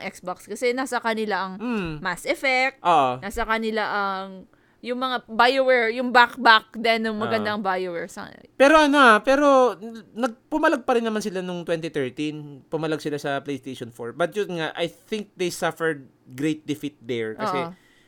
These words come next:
Speaker 2: natalo sila sa bentahan eh. Mas, mas sulit ibenta si PlayStation four.
Speaker 1: Oo.
Speaker 2: Ah, granted, ang binibenta kasi ni Xbox, stronger hardware versus yun naman sa kay, kay, may, kay Sony na few,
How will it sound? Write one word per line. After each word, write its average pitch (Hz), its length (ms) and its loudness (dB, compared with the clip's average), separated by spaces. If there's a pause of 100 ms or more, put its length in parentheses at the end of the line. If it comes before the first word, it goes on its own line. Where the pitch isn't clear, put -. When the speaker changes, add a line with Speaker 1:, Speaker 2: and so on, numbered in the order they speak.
Speaker 2:
natalo 220 320 -2
sila 214 220 -2
sa 208 160 -4 (520)
bentahan 156 680 0
eh. 135 80 -4
Mas, 147 340 -4
mas 147 220 -6
sulit 156 400 -4
ibenta 143 400 -4
si 147 80 -8
PlayStation 123 560 -10
four. 117 340 -8
Speaker 1:
Oo. 175 360 -6 (260)
Speaker 2:
Ah, 196 880 0
granted, 208 480 2
ang 190 80 -4
binibenta 180 480 -2
kasi 175 160 -8
ni 170 100 -6
Xbox, 135 460 -6 (240)
stronger 165 400 2
hardware 123 640 -4 (400)
versus 143 340 -4
yun 147 220 -2
naman 135 240 -6
sa 120 400 -6
kay, 131 160 -4 (320)
kay, 135 200 -4 (280)
may, 135 160 -4 (240)
kay 135 200 0 (400)
Sony 131 360 -2
na 120 160 -10 (320)
few, 196 400 2